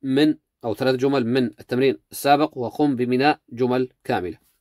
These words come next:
تمرين اثنين آ بقول لك hören Sie die Umfrage، استمع إلى استطلاع الرأي. Zu welcher Person passt welche Aussage؟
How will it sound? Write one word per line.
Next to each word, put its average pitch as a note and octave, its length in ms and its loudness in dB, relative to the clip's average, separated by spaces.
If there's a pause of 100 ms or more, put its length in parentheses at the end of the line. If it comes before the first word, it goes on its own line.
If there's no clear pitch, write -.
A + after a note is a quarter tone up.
(840)
تمرين F#3 260 8
اثنين E3 320 0
آ C3+ 180 -2
بقول C3 160 0
لك C3+ 100 -6 (400)
hören F3+ 300 4
Sie D#3+ 180 2
die D3 120 4
Umfrage، D3+ 600 0
استمع C#3 260 -2
إلى A#2 180 -2
استطلاع C#3 400 2
الرأي. C#3 280 -2 (460)
Zu F3+ 220 8
welcher F3 340 2 (200)
Person D3 540 4 (300)
passt - 340 4
welche C#3 420 2
Aussage؟ G#2 400 -2